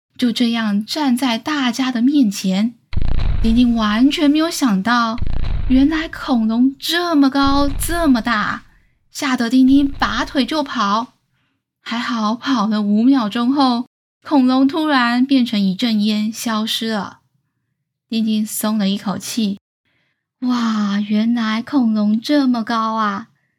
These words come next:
自仙你真厉害，什么东西都变得出来耶。嗯，那下一个我一定要想一个可爱一点的，刚刚的恐龙太恐怖了。可是可爱的东西是什么呢？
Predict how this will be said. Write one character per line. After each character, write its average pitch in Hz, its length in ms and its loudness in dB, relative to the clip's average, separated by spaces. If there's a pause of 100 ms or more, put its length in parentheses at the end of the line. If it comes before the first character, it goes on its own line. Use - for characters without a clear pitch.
(260)
自 349 200 -4
仙 320 240 0
你 277 120 4
真 320 340 -4
厉 302 180 2
害， 262 360 -2 (460)
什 - 200 -2
么 349 140 0
东 330 180 2
西 330 140 -2
都 339 80 -2
变 330 260 2
得 277 80 4
出 302 240 -6
来 277 300 -2
耶。 254 400 -2 (960)
嗯， 202 440 2
那 247 120 0
下 269 340 0
一 247 60 0
个 269 300 0 (240)
我 240 300 -4
一 262 180 2
定 320 100 -2
要 330 160 2
想 247 300 0
一 262 80 2
个 277 160 2
可 277 260 -2
爱 262 220 2
一 285 120 4
点 240 240 -4
的， - 180 -6 (680)
刚 226 180 0
刚 233 160 2
的 220 100 2
恐 202 220 0
龙 196 240 0
太 262 380 0
恐 214 280 2
怖 254 200 2
了。 233 260 -4 (920)
可 - 140 -2
是 311 140 -2
可 262 160 0
爱 247 160 2
的 262 100 2
东 269 180 4
西 277 160 2
是 294 120 -4
什 247 200 -4
么 202 220 -4
呢？ 285 360 2